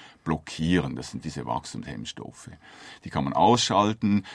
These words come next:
tierexperimentell, jetzt auch im ersten klinischen, äh, Versuch in querschnittgelähmten Patienten.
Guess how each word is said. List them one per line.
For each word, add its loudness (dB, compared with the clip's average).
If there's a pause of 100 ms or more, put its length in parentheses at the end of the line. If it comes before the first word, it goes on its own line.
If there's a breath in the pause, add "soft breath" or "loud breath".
(120 loud breath)
tierexperimentell, 0
jetzt -8
auch -8
im -8
ersten -12
klinischen, 0
äh, -8
Versuch -2
in -6
querschnittgelähmten -8
Patienten. -10